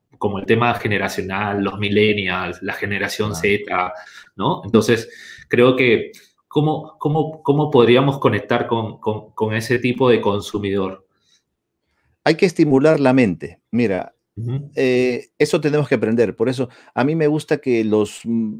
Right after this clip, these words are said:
Speaker 2: mercadólogos, y le
Speaker 1: Ujú.
Speaker 2: llamo mercadólogos, no le llamo marqueteros, porque el mercadólogo para nosotros en, en la experiencia hay una ciencia. No te olvides, el m-, e-, el marketing es ciencia y arte, pero el mercadólogo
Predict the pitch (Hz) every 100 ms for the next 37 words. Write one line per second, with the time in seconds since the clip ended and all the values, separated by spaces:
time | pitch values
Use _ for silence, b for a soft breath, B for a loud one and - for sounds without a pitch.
0 | - 117 113 - 104 104 127 127 104 101
1 | 98 98 87 - - b b 113 104 110
2 | 156 151 117 - 98 127 123 95 95 113
3 | 113 120 104 92 - 87 120 104 - 95
4 | 85 98 95 90 - 95 90 123 143 101
5 | 98 117 123 92 90 92 - 113 123 131
6 | - 95 87 92 90 95 107 117 - 117
7 | B B B - 113 127 120 104 - 131
8 | 127 - 101 110 113 117 110 98 95 104
9 | 113 113 110 110 104 98 98 101 127 127
10 | 120 113 120 117 - 123 123 113 101 113
11 | 120 110 92 - 95 95 95 95 90 -
12 | 95 127 127 120 131